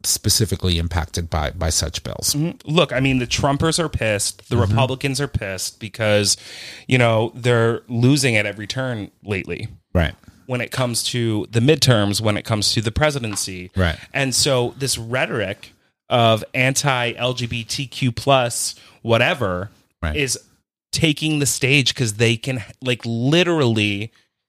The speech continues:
Speaker 2: gain momentum by scapegoating an entire community.
Speaker 1: Right.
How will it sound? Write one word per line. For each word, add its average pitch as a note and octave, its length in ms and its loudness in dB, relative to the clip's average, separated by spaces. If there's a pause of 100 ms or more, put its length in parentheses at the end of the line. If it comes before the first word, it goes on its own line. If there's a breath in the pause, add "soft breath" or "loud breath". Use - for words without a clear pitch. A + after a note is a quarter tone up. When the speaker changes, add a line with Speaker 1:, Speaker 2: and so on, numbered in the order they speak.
(140)
Speaker 2:
gain C#3+ 520 0
momentum B2 800 -2 (260)
by A2+ 420 0
scapegoating G#2 960 -2 (120)
an C#3+ 140 -8
entire D3+ 500 -2
community. B2 720 -10
Speaker 1:
Right. E3 160 0